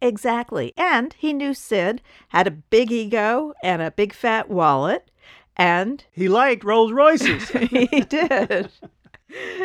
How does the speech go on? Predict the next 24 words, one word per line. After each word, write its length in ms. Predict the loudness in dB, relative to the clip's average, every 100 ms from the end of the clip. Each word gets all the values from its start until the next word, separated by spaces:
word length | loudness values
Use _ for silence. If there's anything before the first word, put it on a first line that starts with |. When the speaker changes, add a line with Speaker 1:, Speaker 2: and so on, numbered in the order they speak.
| -10 -12 -2
Speaker 1:
And 380 | 2 4 2 -2
he 220 | -2 0
ended 260 | -2 -2 -4
up 180 | -4
buying 440 | -2 -2 0 -4 -6
that 200 | -10 -10
second 460 | -8 -8 -8 -12 -8
Rolls. 720 | -6 -4 -4 -8 -12 -18 -20 -20 -20 _ _ -2
And 160 | -2 0
I 140 | -2
just 400 | -2 -4 -6 -12 _ -14
love 640 | -8 -2 2 2 0 -4
this 340 | -6 -6 -6 -16
story 800 | -20 -20 -6 -2 0 0 0 -2
because 420 | -6 -6 -4 -4
this 200 | -6 -8
salesman 680 | -4 -2 -2 -4 -4 -4 -2
really 460 | -2 0 0 -2
just 380 | -4 -8 -8 -8
was 300 | -8 -10 -16 _ _
thinking 360 | -6 -4 -4 -4
outside 580 | -6 -6 -6 -4 -2 -4
the 80 |
box. 800 | -6 -4 -4 -8 -18 -20 -20 -20